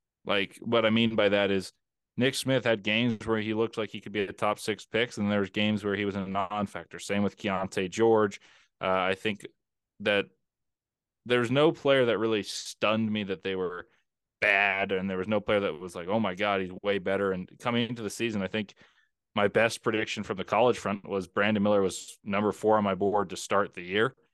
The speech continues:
and now he's three or four, and, and I've made various ones. Right now he's sitting at three, and I, I've gotta watch some more Amen Thompson. Uh, but I, but I would say that Anthony Black was the pleasant surprise. I was a little lower coming into, uh, coming into the season on his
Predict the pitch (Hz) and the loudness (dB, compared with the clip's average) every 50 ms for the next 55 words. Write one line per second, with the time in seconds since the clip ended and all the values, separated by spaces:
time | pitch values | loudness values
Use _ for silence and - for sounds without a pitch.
0 | _ _ _ _ _ _ _ - 95 98 95 95 95 - - - - - - 90 | _ _ _ _ _ _ _ -6 -4 -4 -4 -4 -6 -6 -10 -16 -18 -14 -8 -4
1 | 90 98 95 98 98 95 90 - - _ - 82 85 95 101 98 95 - - 98 | -2 0 0 0 0 -2 -4 -6 -10 _ -10 -6 -2 0 0 0 -2 -2 0 2
2 | 92 101 113 113 107 92 87 80 55 50 55 50 60 92 92 92 90 90 82 85 | 2 4 4 4 2 0 -2 -6 -10 -12 -12 -10 -8 -6 -4 -4 -4 -4 -6 -8
3 | 90 98 92 90 87 87 90 104 101 98 90 90 90 87 - - 90 87 92 87 | -6 -2 -2 -2 -2 -4 -6 -4 -2 0 0 2 0 0 -2 -2 -2 -2 -2 -2
4 | 82 95 90 90 92 87 90 87 90 92 90 - - 92 90 - - - 90 90 | -4 -4 -4 -2 -2 -2 -2 -2 -2 -2 -2 -4 -6 -6 -6 -8 -8 -6 -4 -2
5 | 98 98 101 92 87 87 85 80 82 87 87 85 - _ - - 85 85 87 87 | -2 0 0 0 0 -2 -2 -2 -2 -4 -4 -6 -8 _ -8 -6 -4 -2 0 0
6 | 87 - - - 92 90 87 82 90 92 92 87 - 98 98 95 - 101 - - | -2 -2 -4 -4 -2 0 0 0 0 0 -2 -2 -2 -2 -2 -2 -4 -8 -10 -10
7 | - - _ _ _ _ _ _ _ - - 101 101 104 98 98 117 120 113 95 | -14 -20 _ _ _ _ _ _ _ -4 0 0 0 2 2 2 2 2 2 0
8 | 110 120 120 127 135 143 143 139 - - 139 135 135 120 123 113 104 - - _ | 0 2 2 2 2 0 -4 -4 -2 0 0 0 2 2 2 0 0 0 -4 _
9 | - 104 113 127 127 - - 131 120 95 98 104 107 113 - - 120 104 110 104 | -6 -2 -2 -2 -2 -4 -6 -8 -6 -4 -2 0 0 0 -2 -4 -6 -6 -6 -4
10 | - - 117 110 117 110 110 - 113 - 110 107 117 123 110 107 95 101 104 110 | -2 0 -2 0 -2 -6 -12 -12 -6 -4 -2 0 0 -2 -2 -4 -6 -2 -2 0
11 | 107 101 98 104 110 107 101 - - - 107 104 104 101 104 104 - - 101 95 | 0 2 2 2 2 0 -2 -4 -4 -4 -4 -2 -4 -4 -4 -6 -6 -6 -6 -8
12 | 107 - - 101 98 95 92 92 85 - - - 107 104 107 101 - 104 98 - | -8 -6 -4 -2 0 0 0 0 -2 -6 -8 -6 -4 -4 -4 -4 -6 -8 -8 -6
13 | 110 101 101 98 95 92 92 104 95 90 104 101 98 92 - | -4 -2 -2 -2 -2 -2 -4 -6 -4 -2 -2 -2 -2 -4 -8